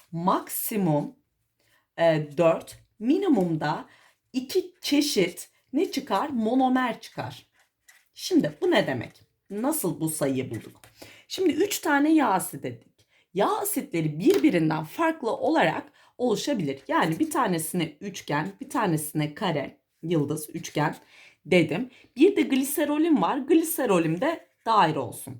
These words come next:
Mesela burada dört farklı ne var? Monomer var. Öbür taraftan işte hepsi yıldız olabilir. Gliserolin zaten sabit. Bu yüzden, e, minimum iki, maksimum dört çeşit ne oluşturabiliyoruz biz burada hidroliz edersek?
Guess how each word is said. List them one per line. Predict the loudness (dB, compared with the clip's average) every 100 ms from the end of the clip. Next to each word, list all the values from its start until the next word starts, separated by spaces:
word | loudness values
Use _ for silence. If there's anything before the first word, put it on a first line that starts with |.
| _ _ _ -20 _ -4
Mesela | -2 2 4 4 4
burada | 0 0 2
dört | 2 2 -4
farklı | -14 -4 -4 -2 -2 0 0
ne | 0 2
var? | 2 2
Monomer | 2 2 2 -2 -6 -10
var. | -10 -12 -20 _ 0
Öbür | 2 2 0
taraftan | 0 0 0 0 -4 -6 -6 _
işte | -12 -6 -4
hepsi | -4 -6 -2 0 0 -4 _ _ _ _ -20 -20 _ -6
yıldız | -2 0 2 0
olabilir. | 2 2 2 0 -4 -6 _
Gliserolin | -6 -6 -4 -4 0 0 2 2
zaten | 2 0 0 -2 -2
sabit. | -2 -2 -2 -4 -10
Bu | -2 4
yüzden, | 4 4 0 -2 -4 -20 -20 _ -6
e, | 0 2
minimum | 2 2 4 4 2 -2
iki, | -10 -2 -2 -2
maksimum | -4 -2 -4 -6 -2 2 2 4
dört | 4 4 -2
çeşit | -8 -8 -8
ne | -4
oluşturabiliyoruz | -2 0 -2 -10 -8 -6 -4 0 2 2 0 -2
biz | -2 -2 -4
burada | -4 -2
hidroliz | -2 0 2 2 2
edersek? | 0 -2 -2 -4 -4